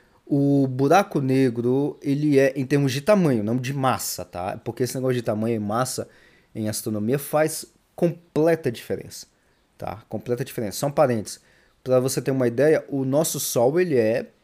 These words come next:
gigantesco, tá? Ele é muito maior do que a Terra, né? É.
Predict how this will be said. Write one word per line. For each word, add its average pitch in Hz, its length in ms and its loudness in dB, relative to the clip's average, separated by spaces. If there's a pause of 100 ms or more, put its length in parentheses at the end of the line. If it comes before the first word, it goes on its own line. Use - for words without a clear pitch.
(120)
gigantesco, 170 720 -2
tá? - 180 -10
Ele 143 120 2
é 180 60 6
muito 147 460 2
maior 170 120 -2
do - 60 -12
que 247 80 -2
a - 20 -6
Terra, 98 320 -2
né? 113 260 -6
É. 110 260 -8